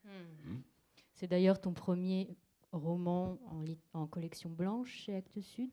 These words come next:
Speaker 1: Est-ce que
Speaker 2: Bon,
Speaker 1: pour
Speaker 2: euh, ça,
Speaker 1: toi,
Speaker 2: ça,
Speaker 1: ça
Speaker 2: ça, c'est indifférent.
Speaker 1: Ouais. Il y a, il n'y a pas effectivement de différence entre littérature noire et littérature, euh,
Speaker 2: Absolument,
Speaker 1: blanche, que
Speaker 2: non.
Speaker 1: tu sois un,
Speaker 2: Non,
Speaker 1: tu as
Speaker 2: non, non.
Speaker 1: travaillé dans,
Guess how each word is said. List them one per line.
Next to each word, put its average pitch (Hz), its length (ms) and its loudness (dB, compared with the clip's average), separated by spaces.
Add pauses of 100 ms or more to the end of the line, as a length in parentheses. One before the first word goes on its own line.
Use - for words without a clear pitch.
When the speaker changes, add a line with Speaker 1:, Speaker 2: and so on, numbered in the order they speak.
Speaker 1:
Est-ce - 160 -4
que - 80 4
Speaker 2:
Bon, 285 60 2
Speaker 1:
pour 226 180 4
Speaker 2:
euh, - 80 -10 (840)
ça, - 100 -2
Speaker 1:
toi, 226 80 6
Speaker 2:
ça, 240 140 6
Speaker 1:
ça - 80 -4 (100)
Speaker 2:
ça, 175 60 8
c'est - 160 8
indifférent. - 460 2 (180)
Speaker 1:
Ouais. 202 240 2 (800)
Il 208 600 -6
y 214 80 8
a, 226 120 8
il 226 80 4
n'y 220 100 8
a 220 60 6
pas 254 160 6
effectivement 226 460 2
de 214 120 0
différence 208 540 0
entre 196 420 0
littérature 185 600 -2
noire 190 280 -2
et 196 60 -2
littérature, 185 580 -4
euh, 165 440 -2
Speaker 2:
Absolument, 170 380 4
Speaker 1:
blanche, 175 260 -2 (220)
que - 60 -8
Speaker 2:
non. - 140 0
Speaker 1:
tu 185 100 -4
sois 180 240 -2
un, 165 360 -2 (360)
Speaker 2:
Non, 185 120 0
Speaker 1:
tu 190 60 6
as 190 40 8
Speaker 2:
non, 185 60 4
non. - 40 -6
Speaker 1:
travaillé 185 540 4 (540)
dans, 180 200 2